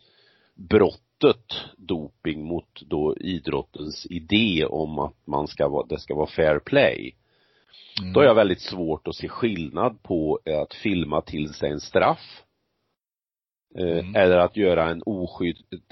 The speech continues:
Speaker 1: en tackling som gör att någon åker in i sargen och in-,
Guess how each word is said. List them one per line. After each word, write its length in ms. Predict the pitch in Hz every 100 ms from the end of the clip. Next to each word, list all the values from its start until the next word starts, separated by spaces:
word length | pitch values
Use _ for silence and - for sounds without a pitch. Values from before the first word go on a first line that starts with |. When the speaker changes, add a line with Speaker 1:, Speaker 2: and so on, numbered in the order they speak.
| -
Speaker 1:
en 180 | 95 87
tackling 680 | 120 117 - - 113 135
som 180 | - 107
gör 220 | 98 90
att 180 | 90 87
någon 580 | 92 82 80 82 80 80 50 -
åker 300 | 90 82 87
in 180 | 82 85
i 60 |
sargen 600 | 85 82 73 73 71 80 73
och 140 | 76
in-, 220 | 76 71